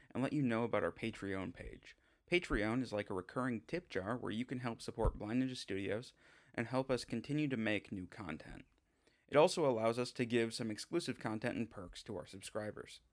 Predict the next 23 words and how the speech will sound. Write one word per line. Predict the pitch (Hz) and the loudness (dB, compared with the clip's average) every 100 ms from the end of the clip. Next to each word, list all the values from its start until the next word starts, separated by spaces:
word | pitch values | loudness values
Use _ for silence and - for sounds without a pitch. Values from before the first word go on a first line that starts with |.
| _ _ _ _ | _ _ _ _
You | 139 | -2
can | 135 | 0
find | 127 135 156 | 4 4 4
it | 160 | 4
at | 104 - | 2 2
W | 113 117 | -2 0
W | 107 107 107 | 0 0 0
W | 98 110 147 | 0 0 0
dot | 147 - - | -4 -4 -4
patreon | - 117 113 110 110 | -4 -2 0 0 2
dot | 107 101 | 2 0
com | - 123 123 120 | -2 0 2 0
slash | - 104 113 | 0 -2 0
blind | 120 107 107 | 2 2 2
ninja | 104 | -2
studios | 110 - 127 113 123 - - - - | 0 2 4 4 2 0 -14 -20 -4
or | - 143 | 2 4
follow | 170 170 | 6 6
the | 151 147 | 6 6
link | 175 139 | 6 4
on | 113 | 4
our | 113 120 | 4 6
homepage. | 123 117 - - - | 4 6 4 2 -8